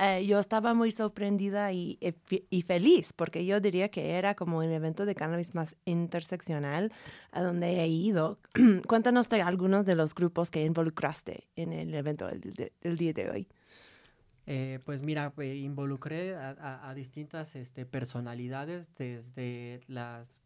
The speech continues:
Speaker 2: grandes movilizaciones ya, ya, ya de años, como fue la organización amem, como fue Instituto ria, Regulación por la Paz,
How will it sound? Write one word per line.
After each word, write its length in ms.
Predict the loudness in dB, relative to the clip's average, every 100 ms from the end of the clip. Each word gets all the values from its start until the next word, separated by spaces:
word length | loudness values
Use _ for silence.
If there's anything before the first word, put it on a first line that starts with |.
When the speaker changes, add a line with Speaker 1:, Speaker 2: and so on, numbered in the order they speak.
| _
Speaker 2:
grandes 540 | -8 -8 -8 -10 -10
movilizaciones 880 | -8 -6 -6 -10 -14 -8 -6 -6 -10
ya, 300 | -10 -10 -12 -10
ya, 260 | -8 -8 -8 -10
ya 200 | -8 -8
de 140 | -8
años, 420 | -10 -8 -10 -12 -12
como 400 | -10 -8 -8 -10
fue 520 | -10 -10 -8 -14 -16 _ -20 -20 _ -8
la 280 | -6 -6
organización 720 | -10 -12 -12 -12 -14 -12 -8 -8
amem, 540 | -8 -10 -10 -12 -14 -18 -20 -20 _
como 300 | -10 -8 -8
fue 480 | -10 -8 -6 -8 -10
Instituto 560 | -12 -14 -10 -8 -8 -10
ria, 760 | -12 -12 -10 -10 -10 -10 -12
Regulación 580 | -12 -12 -10 -14 -10 -10
por 160 | -8 -8
la 140 | -10
Paz, 580 | -8 -6 -4 -6 -8 -14